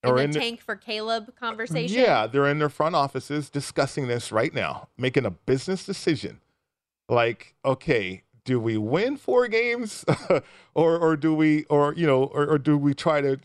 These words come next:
Speaker 2: get better and, and do things, you know, during the
Speaker 1: I,
Speaker 2: course of the year?
Speaker 1: so I don't think anybody should be having that conversation
Speaker 2: <laughs>
Speaker 1: right now,
Speaker 2: Okay.
Speaker 1: but dependent on how the start of your season goes,
Speaker 2: Uh-huh.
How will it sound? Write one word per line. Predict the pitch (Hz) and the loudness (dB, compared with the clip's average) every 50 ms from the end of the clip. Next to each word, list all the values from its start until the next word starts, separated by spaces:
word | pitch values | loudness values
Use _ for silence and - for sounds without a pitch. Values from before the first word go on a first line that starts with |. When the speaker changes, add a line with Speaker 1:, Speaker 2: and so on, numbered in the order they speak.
| - 127 | -14 -4
Speaker 2:
get | 117 160 151 - | -2 -2 -2 2
better | - 143 139 135 143 139 139 135 | 2 2 2 4 2 2 2 2
and, | 131 123 117 | 0 -2 -4
and | 113 123 127 127 | -6 -6 -6 -4
do | 120 143 143 | -2 -2 -2
things, | 139 - 139 127 127 131 135 113 - - | -2 -2 -4 -6 -4 -4 -6 -6 -8 -6
you | 147 139 123 | -4 -2 0
know, | 117 120 | 0 0
during | 110 - - 139 - | 0 2 2 2 2
the | - - | 2 2
Speaker 1:
I, | |
Speaker 2:
course | - 135 123 117 - 120 | 2 2 0 0 -2 -6
of | 113 | -8
the | 113 | -6
year? | 110 104 87 - | -4 -4 -4 -4
Speaker 1:
so | - 339 330 - - | -4 -4 -4 -4 -4
I | - 311 349 | -4 -4 -4
don't | 415 508 587 523 370 - | -4 -4 -6 -8 -8 -6
think | 311 302 277 320 | -8 -6 -4 -4
anybody | 294 285 277 240 240 254 247 240 240 226 226 208 - - | -4 -6 -6 -4 -2 -2 -2 -2 -4 -6 -6 -8 -10 -10
should | - - - - 285 294 277 233 | -8 -6 -4 -2 0 0 0 0
be | 226 269 254 | -4 -6 -4
having | 254 233 233 233 226 226 226 | -2 0 0 0 0 -2 -4
that | 226 220 214 - | -4 -6 -6 -4
conversation | - 233 214 202 208 226 - - 190 - - - 208 185 175 | -4 -4 -4 -4 -4 -8 -6 -6 -4 -4 -2 -4 -4 -6 -2
Speaker 2:
<laughs> | |
Speaker 1:
right | 175 190 196 196 - - | 0 0 0 0 -2 -6
now, | 180 175 185 180 170 170 175 202 233 262 277 311 339 339 _ _ _ _ _ _ _ - - | -8 -4 -2 0 2 2 4 2 2 2 0 -2 -4 -6 _ _ _ _ _ _ _ -10 0
Speaker 2:
Okay. | 220 359 359 302 - - 233 233 - - | 2 2 4 4 2 2 0 -4 -6 -10
Speaker 1:
but | 214 - | -10 -6
dependent | 262 233 - - 254 254 269 277 294 294 269 269 | -6 -6 -6 -6 -8 -6 -6 -6 -6 -6 -8 -4
on | 285 247 233 233 | -2 -4 -4 -2
how | 233 240 233 220 | -2 -2 -2 -2
the | 208 208 | -2 -6
start | - - 220 214 220 226 | -6 -2 -2 0 0 -2
of | 220 202 | -4 -6
your | 196 190 | -6 -8
season | 196 - - 202 196 196 233 247 247 254 | -8 -8 -8 -8 -6 -4 -4 -4 -2 0
goes, | 269 269 277 277 - | 2 4 4 4 4
Speaker 2:
Uh-huh. | 104 104 113 110 117 135 | 4 2 2 0 0 -2